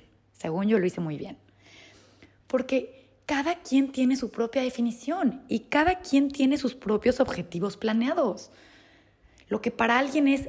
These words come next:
lo máximo en el mundo, vivir sola y ser independiente, e ir al súper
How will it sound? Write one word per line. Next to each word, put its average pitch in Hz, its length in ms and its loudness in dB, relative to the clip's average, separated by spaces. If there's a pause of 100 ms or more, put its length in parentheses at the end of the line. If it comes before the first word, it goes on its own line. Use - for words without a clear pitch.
(100)
lo 262 180 6
máximo 285 500 2
en 233 80 4
el 214 140 2
mundo, 233 280 2
vivir 220 320 2
sola 240 380 2
y 226 40 0
ser 220 160 0
independiente, 220 920 2 (400)
e 202 120 4
ir 214 140 4
al 196 120 -2
súper 277 760 2